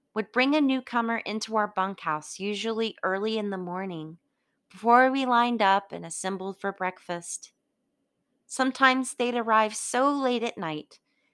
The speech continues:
that we'd wake up and they'd be there in their new bunk, quite often weeping there at the first.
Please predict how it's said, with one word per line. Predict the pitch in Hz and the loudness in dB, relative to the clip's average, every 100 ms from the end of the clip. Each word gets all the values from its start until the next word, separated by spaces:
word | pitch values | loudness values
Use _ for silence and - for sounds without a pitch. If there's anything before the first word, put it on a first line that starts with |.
| _ | _
that | 208 208 | -2 0
we'd | 220 196 | -2 0
wake | 240 302 302 | 0 0 -4
up | 165 156 _ _ _ _ _ - | -12 -14 _ _ _ _ _ -6
and | 190 | -4
they'd | 196 185 - | -2 -4 0
be | 254 269 | 2 4
there | 240 233 | 4 4
in | 226 226 | 4 4
their | 226 | 2
new | 226 247 240 | 2 0 2
bunk, | 233 220 - - _ _ _ _ _ | 2 0 -6 -20 _ _ _ _ _
quite | - 233 240 | 4 6 10
often | 233 226 226 180 | 8 8 -4 0
weeping | 226 269 214 180 175 | 0 0 0 -2 -2
there | 180 165 | 0 0
at | 165 | -2
the | 170 | -6
first. | - 196 170 156 - - - | -4 -2 -2 -4 -10 -14 -16